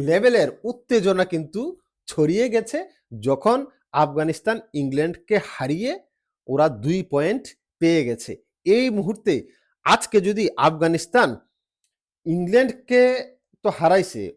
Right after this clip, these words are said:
অস্ট্রেলিয়াকে যদি হারিয়ে দেয় আজকে, তাহলে আফগানিস্তান কিন্তু সেমিফাইনালে চলে যাবে, অস্ট্রেলিয়া বাদ হয়ে যাবে। কি অবস্থা, আপনি চিন্তা করেন আফগানিস্তান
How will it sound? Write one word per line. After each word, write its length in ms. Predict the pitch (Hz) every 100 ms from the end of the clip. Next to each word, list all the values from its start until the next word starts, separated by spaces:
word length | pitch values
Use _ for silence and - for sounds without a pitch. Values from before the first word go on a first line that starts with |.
| 127
অস্ট্রেলিয়াকে 600 | 143 - 226 262 285 269 202
যদি 120 | 202 -
হারিয়ে 340 | - 143 190 214
দেয় 180 | 139 127
আজকে, 260 | - - - _ _ _ _ _ -
তাহলে 400 | 151 - 196 190 - 135
আফগানিস্তান 440 | 143 139 143 180 175
কিন্তু 220 | 190 175 285 415 _ _
সেমিফাইনালে 800 | - - 131 143 151 185 196 240 - _ _ _ _ _ _ _
চলে 300 | 135 123 113 92 107
যাবে, 300 | 113 101 98 80 _ _ _ _ -
অস্ট্রেলিয়া 680 | 80 - - 147 226 302 214 143
বাদ 160 | 139 120
হয়ে 160 | 143 143 110
যাবে। 180 | 90 - _ _ _
কি 140 | 269 320 320 254
অবস্থা, 320 | 208 165 - 151
আপনি 200 | - 160 - -
চিন্তা 340 | 294 285 214
করেন 280 | 170 156 117 - _ -
আফগানিস্তান 640 | 151 165 160 170 180 247